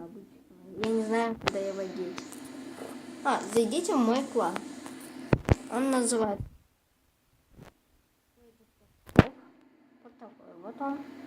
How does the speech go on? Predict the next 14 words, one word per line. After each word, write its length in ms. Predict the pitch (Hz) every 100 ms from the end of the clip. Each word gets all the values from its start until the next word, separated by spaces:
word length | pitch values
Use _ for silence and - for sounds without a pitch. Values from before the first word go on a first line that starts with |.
| - - - - - - -
Вот 200 | - 233
его 160 | 233 208
настройки. 800 | 196 - - - 214 - - 359 - - - - - - - - - - - - -
И 760 | - 226 247 285 277 269 254 226 208 214 214
вот 260 | 220 254 262
все 320 | - - 247
люди. 400 | 214 220 226 254 - 220 - - - - - - - - -
Правда, 300 | 254 233 208
у 100 | 220 214
нас 180 | 208 208 _
покинули 500 | 233 - 330 330 277 254
пару 380 | 254 247 240 233 233 - - - - - - - - - - - - - - - - - -
пацанов. 520 | - 240 214 202 196 - - - - - - - - - - - - - - - - - - - - - - - - - - - - - - - -
Но... 500 | 220 214 208 196